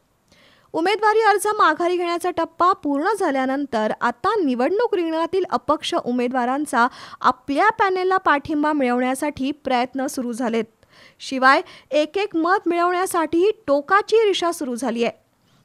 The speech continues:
मतदारांच्या गाठीभेटी, कोपरा सभा, प्रचार फेरींनी ग्रामीण भागातील राजकीय वातावरण ढवळून निघालंय. दरम्यान राधानगरी तालुक्यातील घोटवडे ग्रामपंचायतीची निवडणूक लक्षवेधी ठरतीये.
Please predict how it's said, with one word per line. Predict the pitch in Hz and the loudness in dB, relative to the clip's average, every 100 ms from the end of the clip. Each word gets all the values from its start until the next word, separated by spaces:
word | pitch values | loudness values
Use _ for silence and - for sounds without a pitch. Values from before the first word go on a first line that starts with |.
| - | -6
मतदारांच्या | 247 240 254 247 254 285 | -4 0 2 2 2 -2
गाठीभेटी, | 262 226 - 440 403 285 262 247 - | 0 -2 0 0 0 -2 -4 -4 -4
कोपरा | 247 220 233 359 | -4 -2 -2 -2
सभा, | 330 254 247 | -2 -4 -2
प्रचार | 254 247 240 330 381 403 | -4 -4 -4 -2 -4 -4
फेरींनी | 302 277 370 262 294 - - - | -4 -2 -2 -2 -4 -8 -20 -4
ग्रामीण | 277 294 339 440 480 | 6 6 6 4 -2
भागातील | 330 320 349 370 302 | -2 -2 -2 -2 -2
राजकीय | 233 254 - - 392 | -2 -4 -6 -4 -2
वातावरण | 254 233 381 370 285 339 | 0 0 0 0 0 -2
ढवळून | 233 226 262 247 | -4 0 2 2
निघालंय. | 208 233 220 233 - _ _ _ _ _ | 0 0 0 0 -4 _ _ _ _ _
दरम्यान | 240 247 240 277 381 - - | -4 -2 0 -2 -4 -10 -4
राधानगरी | 247 240 320 381 381 403 | 0 0 0 -2 -2 -2
तालुक्यातील | 359 339 359 349 370 339 | -2 -2 -4 -4 -4 -6
घोटवडे | - 226 311 359 381 | -4 -4 -2 -2 -2
ग्रामपंचायतीची | 311 294 294 302 285 320 320 330 | -2 -2 -2 -6 -4 -4 -4 -4
निवडणूक | 247 214 285 294 311 | -4 -2 -4 -4 -4
लक्षवेधी | 269 214 233 - 359 311 233 | -4 -4 -4 -6 -4 -4 -6
ठरतीये. | 240 190 - 208 | -8 -8 -4 -4